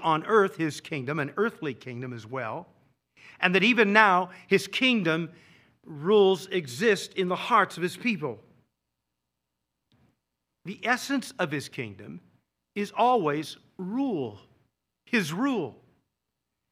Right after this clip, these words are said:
And that being so, our very time spent in his presence should be characterized by the attitude of submission to his sovereign rule. As with so many other attitudes of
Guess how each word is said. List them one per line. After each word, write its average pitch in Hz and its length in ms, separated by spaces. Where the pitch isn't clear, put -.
And 170 140
that 247 200
being 220 220
so, 151 500
our 180 180
very 220 360
time 208 360
spent 202 300
in 190 100
his 165 160
presence 160 460
should 170 120
be 151 120
characterized 147 800
by 160 100
the 160 140
attitude 170 600
of - 100
submission 143 640
to 170 80
his 139 180
sovereign 117 420
rule. 117 320
As 147 180
with 123 140
so 156 160
many 135 240
other 147 460
attitudes 143 640
of 117 200